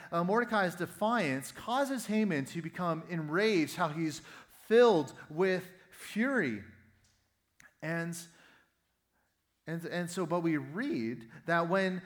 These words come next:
Haman learns that Mordecai is a Jew, he disdained to lay hands on Mordecai alone. He's like, "It's not enough for me to punish this one guy.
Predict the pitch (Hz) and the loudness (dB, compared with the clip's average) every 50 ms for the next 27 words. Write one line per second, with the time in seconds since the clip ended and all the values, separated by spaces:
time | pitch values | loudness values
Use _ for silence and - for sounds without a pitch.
0 | - - - 147 196 240 285 311 311 262 208 175 165 185 190 143 120 117 131 160 | -12 -14 -6 -2 0 0 0 0 0 0 0 0 0 2 2 2 0 0 -2 -4
1 | 175 175 175 151 147 151 151 175 202 214 208 196 196 190 185 180 165 156 143 160 | -4 -4 -2 -2 -2 -2 -2 -2 -2 -2 -4 -6 -4 -4 -2 -2 -2 -2 -2 -4
2 | 139 127 127 160 214 170 120 120 127 123 - - - 202 220 214 220 220 220 - | -6 -6 -6 -6 -4 -2 -2 -2 -4 -6 -10 -8 -2 -2 -2 -2 -2 -6 -6 -6
3 | - 185 185 196 190 - 196 185 170 180 190 196 180 143 202 208 170 123 113 110 | -4 -4 -4 -4 -6 -6 -6 -4 -2 -2 -2 -4 -6 -6 -6 -4 -4 -4 -6 -8
4 | - - - - - 139 139 139 143 143 139 139 139 - 156 151 160 175 208 180 | -12 -16 -20 -18 -12 -8 -8 -6 -4 -4 -4 -6 -4 -6 -6 -6 -4 -4 -4 -4
5 | 135 147 202 208 208 175 156 - - - - - 170 170 170 180 262 285 269 254 | -2 -4 -2 0 0 0 0 -2 -8 -16 -10 -8 -8 -6 -2 2 2 4 4 2
6 | 226 190 175 175 180 190 226 226 220 220 - - 208 196 185 180 175 160 147 - | 2 0 0 0 2 2 2 2 2 0 0 -2 0 0 0 0 0 -2 -2 -4
7 | - - 180 175 175 160 - - 160 135 - - 135 147 175 208 190 143 127 120 | -4 -4 -4 -4 -2 -6 -8 -8 -10 -10 -10 -10 -8 -6 -6 -4 0 2 2 2
8 | 117 117 | 2 0